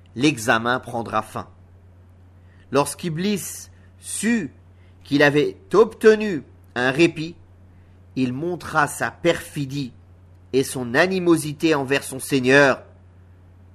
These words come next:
tabaraka wa ta'ala, et envers Adam, alayhi salatu wassalam, et sa descendance, en disant, « Je jure par ta puissance, je les égarerai tous. »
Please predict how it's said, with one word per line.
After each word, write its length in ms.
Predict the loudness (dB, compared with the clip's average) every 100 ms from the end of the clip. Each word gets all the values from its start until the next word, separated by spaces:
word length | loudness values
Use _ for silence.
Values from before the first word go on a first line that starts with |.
| -20 -20 -4
tabaraka 560 | 2 6 6 4 -2 0
wa 140 | 0
ta'ala, 560 | 2 4 4 2 -2 -10 -20 -20 -20 -20 -20 -16 -4
et 80 | -2
envers 400 | 0 0 0 -2 2
Adam, 580 | 4 6 2 -2 -4 -8
alayhi 260 | -8 -8 -10
salatu 400 | -10 -8 -8 -8
wassalam, 640 | -14 -8 -2 2 0 -2 -10
et 80 | -8
sa 180 | -8 -8
descendance, 720 | -10 -10 -10 -10 -12 -20 -10
en 100 | -8
disant, « 420 | -8 -8 -8 -8 -12 _ _ _ -20 _ -20 -4
Je 140 | -2
jure 320 | -2 0 -2
par 240 | 2 0 0
ta 140 | -4
puissance, 840 | -4 -10 -4 4 4 4 -4 -16 -20 -20 -20 -20 _ -20 _ -20 -20
je 140 | -4 0
les 360 | 0 -2 2
égarerai 500 | 2 4 0 -2 -8
tous. » 480 | -6 -10 -10 -12 -14